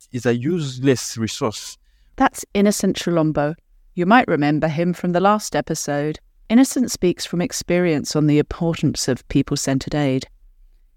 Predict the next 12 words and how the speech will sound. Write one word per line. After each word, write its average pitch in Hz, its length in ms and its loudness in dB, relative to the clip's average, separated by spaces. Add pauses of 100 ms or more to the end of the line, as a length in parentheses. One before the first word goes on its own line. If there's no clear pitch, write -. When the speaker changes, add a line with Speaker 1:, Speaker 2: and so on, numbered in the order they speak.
Speaker 2:
He 254 180 0
fled 208 240 2
the 196 80 2
Democratic 202 720 0
Republic 170 460 -2
of 170 120 -2
Congo 170 440 0
more 147 180 0
than 151 160 0
a 139 40 0
decade 147 540 -2
ago, 131 400 -4